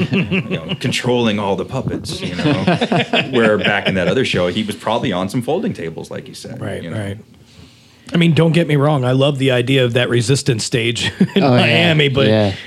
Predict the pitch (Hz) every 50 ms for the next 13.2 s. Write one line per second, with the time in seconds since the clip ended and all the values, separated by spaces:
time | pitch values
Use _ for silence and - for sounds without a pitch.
0 | - - - 135 131 123 120 110 110 107 107 110 101 101 - _ - 151 156 147
1 | 135 127 131 131 143 156 160 160 160 160 165 175 160 143 180 - - - 175 170
2 | 156 127 - - - - _ _ _ - 175 160 156 - - 139 156 160 151 139
3 | 131 147 143 127 - - 180 170 165 147 143 127 120 151 147 143 147 143 135 123
4 | - 139 131 127 123 123 131 - - 135 127 123 120 117 117 120 113 104 - 135
5 | 131 127 127 123 - 156 151 139 131 123 113 127 120 120 117 - - - - -
6 | - - - 120 123 120 120 127 117 147 135 127 131 127 131 139 139 131 - -
7 | 165 175 143 147 135 127 127 131 131 131 131 127 123 120 117 131 127 123 123 -
8 | - - 131 139 131 123 123 123 - - 147 135 127 135 139 143 139 - - 127
9 | 123 117 113 - - - - - - - - _ _ - 123 117 113 110 110 107
10 | - - 147 131 127 120 - - 139 127 123 120 113 117 117 127 127 127 123 120
11 | 127 135 139 135 127 120 110 - - - - - _ _ - 135 123 120 113 113
12 | 113 113 113 113 110 - - 131 131 - - 135 127 120 120 117 117 117 120 117
13 | 117 117 117